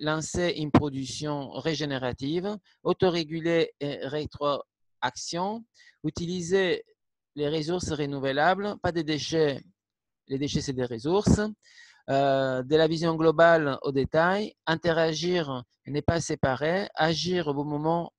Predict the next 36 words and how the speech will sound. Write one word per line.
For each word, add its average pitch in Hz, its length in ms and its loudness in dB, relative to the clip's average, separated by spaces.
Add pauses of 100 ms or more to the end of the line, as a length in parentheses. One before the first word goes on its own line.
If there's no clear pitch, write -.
(320)
et 151 220 0
à 131 100 -4
la 131 100 0
bonne 135 220 0
échelle, 185 640 0
favoriser 147 760 -2
la 143 100 0
diversité, 139 760 -4 (240)
valoriser 143 520 0
les 160 100 -2
bordures. 120 520 -4 (460)
Et 143 60 0
les 151 60 2
trois 165 140 -2
principes 175 340 0
éthiques 180 380 -4
de 143 160 -2
base 139 240 2
de 131 180 -2
tout, 226 280 2
donc 147 320 -4
prendre 151 240 -2
soin 156 180 -2
de 143 100 -4
la 131 120 -2
nature, 143 480 -6 (240)
prendre 156 240 -4
soin 160 240 -2
de 139 120 -4
soi 143 460 0
et 131 100 -4
des 117 220 -6
autres 185 500 -2
et 127 60 -8
partager 131 580 -2
équitablement. 110 720 -6